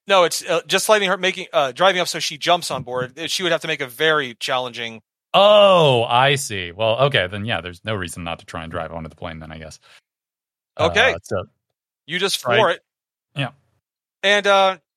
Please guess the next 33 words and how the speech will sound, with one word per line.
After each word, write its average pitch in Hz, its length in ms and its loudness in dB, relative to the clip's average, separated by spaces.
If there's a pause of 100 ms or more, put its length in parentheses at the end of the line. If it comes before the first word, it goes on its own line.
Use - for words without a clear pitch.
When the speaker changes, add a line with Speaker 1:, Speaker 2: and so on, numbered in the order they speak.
(320)
Speaker 1:
there's 180 160 -4
a 196 80 -2
guy, 190 500 2
uh, 156 140 0 (200)
as, 156 160 -6 (300)
as 170 240 -2
you're 160 100 -4
gunning 185 380 2
it 151 260 -2
down 165 260 2
the 175 60 -2
runway, 156 320 0
this, 139 300 -8
you 165 100 -14
know, 143 180 -6 (120)
the 147 200 -10 (200)
back 185 220 4
of 160 80 -14
the, 147 80 -16
the 139 100 -16
door 185 140 0
of 190 40 2
the 165 60 0
plane 175 260 0
is, 143 120 -4
like, 127 100 -6
scraping 175 580 -2
the 127 120 -10
runway, 127 400 -4
so 113 220 -6
sparks - 460 -2
are 120 60 -12
flying. 98 460 -10